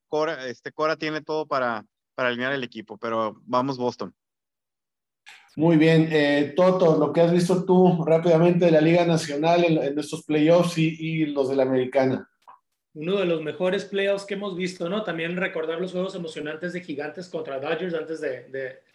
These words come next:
Speaker 3: de avanzar a esta, a esta ronda. Eh, eh, creo, creo que, eh,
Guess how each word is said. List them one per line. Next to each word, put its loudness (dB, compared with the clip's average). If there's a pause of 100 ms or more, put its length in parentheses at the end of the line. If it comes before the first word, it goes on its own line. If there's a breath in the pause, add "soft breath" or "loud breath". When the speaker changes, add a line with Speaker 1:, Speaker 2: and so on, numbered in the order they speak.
(260 soft breath)
Speaker 3:
de -4
avanzar -4
a 0
esta, -4
a -4
esta -8
ronda. -4 (460 soft breath)
Eh, 0 (500)
eh, -6
creo, -4 (120)
creo -8
que, -2 (380 soft breath)
eh, -4